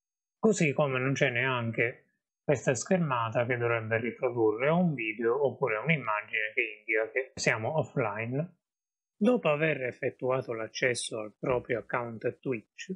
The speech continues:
per modificarlo ci basterà cliccare qui in alto a destra, fare clic sinistro con il tasto del mouse sinistro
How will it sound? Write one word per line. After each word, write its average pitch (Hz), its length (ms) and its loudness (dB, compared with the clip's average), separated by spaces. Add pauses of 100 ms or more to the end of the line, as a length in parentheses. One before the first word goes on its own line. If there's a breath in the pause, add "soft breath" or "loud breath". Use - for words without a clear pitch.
(200)
per 143 440 2
modificarlo 110 1000 0
ci - 220 0
basterà 139 580 0 (480)
cliccare 123 640 0
qui 123 420 -2 (280)
in 117 100 0
alto 107 260 0
a 110 60 0
destra, 107 460 0 (920)
fare 131 280 2
clic 127 320 0
sinistro 120 640 -2
con 113 500 0 (1080)
il 120 120 -4
tasto 117 420 0
del 107 180 0
mouse 110 580 -2
sinistro 117 760 -4